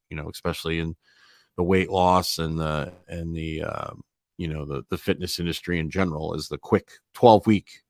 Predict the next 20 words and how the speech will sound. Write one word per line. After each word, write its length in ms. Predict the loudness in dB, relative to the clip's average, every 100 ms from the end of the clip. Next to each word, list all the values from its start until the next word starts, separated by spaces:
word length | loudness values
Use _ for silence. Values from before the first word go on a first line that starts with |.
| _ _ _
success, 720 | -18 -12 0 0 0 -6 -12 -12
you 100 | -6
know, 200 | -6 -4
and 120 | 0 2
you 80 |
can 260 | 4 2 2
have 320 | 2 2 0
great 240 | 0 0 0
success 440 | -6 -4 -4 -6
in 60 | -4
twelve 240 | -2 -2
weeks, 360 | -2 -4 -6 -20 _ _ _ _ _
especially, 600 | -4 2 2 2 -2 -4 -6
you 100 | -4
know, 60 | -4
I 40 |
see 220 | -2 -4 -4 -8 _ _ _ _ _ _ _ _ -10
fundamentals. 560 | -8 -6 -4 -4 -6
So, 320 | -10 -10 -10 -12 _ _ _ -20 -20 -20 -20 _ _ _ _ _ _ _ _ _ _ _ 0
well, 380 | 6 6 4